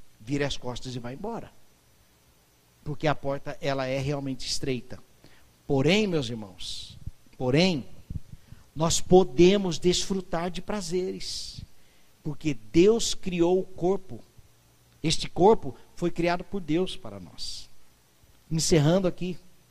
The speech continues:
Alguns jovens me procuraram já nesta caminhada, né, de ministério pastoral.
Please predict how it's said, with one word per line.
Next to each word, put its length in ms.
Alguns 300
jovens 840
me 120
procuraram 640
já 320
nesta 340
caminhada, 720
né, 160
de 120
ministério 420
pastoral. 720